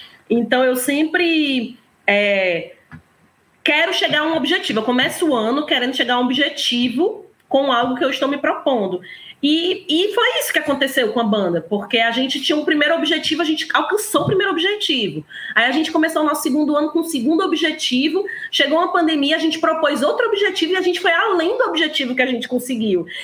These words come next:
E aí, quando eu olho pra trás, eu digo, "Caraca, tá dando certo." Tipo, você pega,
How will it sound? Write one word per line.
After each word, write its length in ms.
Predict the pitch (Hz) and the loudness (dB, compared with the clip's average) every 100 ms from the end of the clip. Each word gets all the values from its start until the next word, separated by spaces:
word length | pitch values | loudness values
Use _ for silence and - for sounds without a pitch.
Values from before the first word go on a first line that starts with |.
| 277 | 0
E 100 | 381 | 2
aí, 160 | 381 | 2
quando 180 | 415 440 | 0 0
eu 60 | 415 | 2
olho 180 | 359 349 | 0 0
pra 160 | 294 | -2
trás, 280 | 285 294 339 | 0 0 2
eu 160 | 359 285 | 0 0
digo, 460 | 302 294 302 254 - _ _ _ | -2 0 -2 -2 -10 _ _ _
"Caraca, 720 | - - - 170 - - 277 | -2 0 0 0 0 0 -2
tá 180 | - - | 0 0
dando 280 | 254 294 330 | 2 0 0
certo." 600 | - - - - 508 - | -4 0 0 0 -4 -4
Tipo, 240 | - - | -4 -2
você 220 | 226 254 277 | 0 2 0
pega, 420 | - 269 277 | 0 0 2